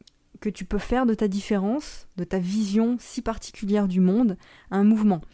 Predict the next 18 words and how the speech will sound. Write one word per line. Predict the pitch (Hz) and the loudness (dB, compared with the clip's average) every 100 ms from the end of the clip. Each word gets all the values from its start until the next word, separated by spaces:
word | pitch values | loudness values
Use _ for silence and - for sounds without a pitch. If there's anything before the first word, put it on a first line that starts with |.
| - - - | -20 -20 -8
un | 185 | -8
truc | - - 277 | -4 -4 -4
qui | - - | -6 -8
a | 185 | -6
tellement | 240 254 262 | -2 0 2
de | 208 | 2
valeur | 208 202 | 0 -2
pour | - 196 | -6 -2
les | 185 175 | 0 0
autres | 240 - | -2 -4
que | - 196 | -6 -6
tu | 190 | -4
en | 190 | -4
fais | 240 | -4
ton | 220 196 | -2 2
métier | 196 196 - 190 | 2 0 -2 -2
en | |
fait. | 160 160 | -4 -8